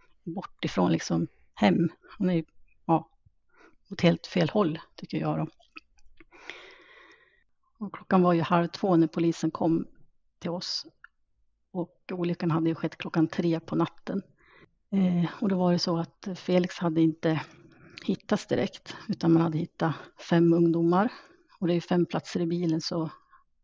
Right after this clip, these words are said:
ja, alla tror ju att det inte var någon mer där, eftersom han inte fanns i närheten. Ja, och jag tror ju då att Felix har levt, att han har krypit eller gått iväg. Och den ångesten som kom då när jag liksom tänker att han kanske i flera timmar liksom har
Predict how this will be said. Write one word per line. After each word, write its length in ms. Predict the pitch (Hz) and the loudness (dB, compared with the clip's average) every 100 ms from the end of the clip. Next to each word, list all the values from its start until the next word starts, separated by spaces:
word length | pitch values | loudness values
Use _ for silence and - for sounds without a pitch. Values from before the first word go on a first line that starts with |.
| _ _ | _ _
ja, 280 | 175 151 - | -4 -4 -4
alla 180 | 196 180 | -4 -4
tror 200 | - 165 | -2 -2
ju 60 | 156 | -2
att 100 | - | 0
det 80 | |
inte 240 | 170 151 170 | 0 0 0
var 120 | 156 | 2
någon 160 | 156 165 | 4 2
mer 180 | 185 | 2
där, 280 | 160 - 170 - | -2 -4 -6 -12
eftersom 260 | - - 165 | -12 0 2
han 100 | 156 | 2
inte 200 | 156 - | 0 -2
fanns 400 | 170 156 - - | 0 0 -2 -8
i 40 | 190 | -2
närheten. 600 | 175 160 180 180 - - _ - - - - - _ _ - - | 2 2 0 -2 -4 -8 _ -20 -20 -20 -20 -20 _ _ -12 -2
Ja, 200 | 165 - | -2 0
och 100 | 226 | 2
jag 380 | 190 185 - - | 4 2 0 -10
tror 260 | - 190 | -8 -2
ju 100 | 175 | 0
då 140 | 156 156 | 0 -2
att 220 | - - - - | -4 -14 -20 -6
Felix 400 | 180 165 165 - | 0 0 0 -2
har 80 | |
levt, 480 | 151 170 247 - - - | 0 0 0 -4 -20 -10
att 160 | 170 - | -6 0
han 100 | 160 | 0
har 60 | |
krypit 640 | 160 - 175 175 - 185 165 | 0 -4 -6 -6 -6 -4 -2
eller 140 | 156 | -2
gått 320 | 160 151 - | -2 -6 -8
iväg. 420 | 165 180 202 247 - - - - - - - - _ _ _ | 0 4 4 0 -6 -18 -20 -20 -20 -20 -20 -20 _ _ _
Och 100 | 220 | -4
den 180 | 180 180 | 2 4
ångesten 480 | 214 190 170 - 165 | 6 6 6 2 -2
som 160 | 160 | -2
kom 260 | 147 196 165 | 2 4 6
då 160 | 156 156 | 4 4
när 140 | 160 | 4
jag 120 | 160 | 2
liksom 360 | 165 - 165 151 - _ _ | -2 -2 -2 -2 -8 _ _
tänker 340 | - 180 170 156 | 2 4 4 -2
att 120 | - | 0
han 200 | 170 151 | -2 0
kanske 300 | 165 160 165 | 0 0 0
i 120 | 156 | 0
flera 260 | - 160 156 | 0 -2 -2
timmar 400 | - 175 170 180 | 0 2 4 2
liksom 340 | 156 - 160 | -2 -4 -2
har 140 | 165 | -2